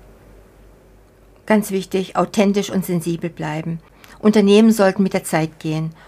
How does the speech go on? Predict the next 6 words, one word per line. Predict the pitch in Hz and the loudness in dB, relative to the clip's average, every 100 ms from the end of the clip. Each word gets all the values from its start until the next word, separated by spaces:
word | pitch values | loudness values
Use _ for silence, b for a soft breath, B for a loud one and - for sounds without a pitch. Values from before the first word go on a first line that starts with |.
| B | B
und | 202 - | -6 -4
Veränderungen | - 185 208 208 208 202 | -2 0 2 2 0 0
in | 180 | -2
der | 165 | -2
Gesellschaft | 160 - 170 170 180 - | -6 -4 -4 -4 -10 -12
berücksichtigen. | - 165 165 - 160 - 160 156 160 | -10 -10 -10 -14 -16 -14 -10 -8 -10